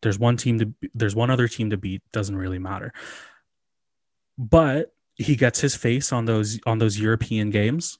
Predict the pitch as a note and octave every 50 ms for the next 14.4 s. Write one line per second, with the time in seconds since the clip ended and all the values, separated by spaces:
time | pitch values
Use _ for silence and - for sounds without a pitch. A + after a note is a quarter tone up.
0 | _ - B2 A2+ G#2+ G#2 - A#2 A2 A2+ A2+ G#2+ G#2 G2+ G#2 G#2+ A2 G#2+ - -
1 | A#2+ G#2+ A2 A#2+ G#2+ - B2 A2+ G#2+ A2 G#2 A2 G#2 G#2+ - - - - - -
2 | _ - A2+ A2 B2+ C#3 D#3 E3+ G3 F3+ - - B2 A2 G#2 - A2 - - A2
3 | G#2 - - G#2 G#2+ B2 - - - - - _ - G3+ G3+ G3+ G#3 G#3 G3 F#3
4 | _ _ - - C#3 E3 G#3 - - C#4 B3 D#3+ C3+ F3 D#3+ A#2 - C3 C#3+ -
5 | E3 D#3+ - - G#3 F#3 E3+ D3 - - - B2 A#2 A2+ A2 A2 G#2+ G#2 G#2+ F#2
6 | - G#2 A#2 A#2 C3+ C3 A#2+ - A#2 A#2 A#2 A#2 - F#3 F3 - - - - A2
7 | G2+ A2+ C3+ C#3+ C3 A#2+ A2 G2+ G2+ G2+ F#2+ G#2+ G#2+ G#2 G#2 A2 G2+ G2 G#2 A#2+
8 | C3+ C3 - - - A#2+ A2+ A2 A2 G#2 G#2 - - - _ _ _ _ - A#2+
9 | A#2 A2+ - - D3 C3+ - C3+ A2 A2 G2 F#2+ F#2 - C#3 - - - A#2 G#2+
10 | G#2+ A2+ G#2 - - - A2 G#2+ G#2+ G#2+ - - - - - - _ _ - G#2+
11 | G#2 - - B2+ A2 G#2 - - - - - C3+ C3 C#3+ D3 C3+ - - - -
12 | C3 - - - - A#2+ A2+ A2 - - - A2+ G#2+ G2 - - - B2 A#2 A#2
13 | A2+ - - G#2+ G#2+ A#2+ B2 - - C3 A2 G#2 G2 F#2+ F#2+ G2+ A2+ B2+ C3+ C#3
14 | C3 C3 B2+ B2 - - B2+ -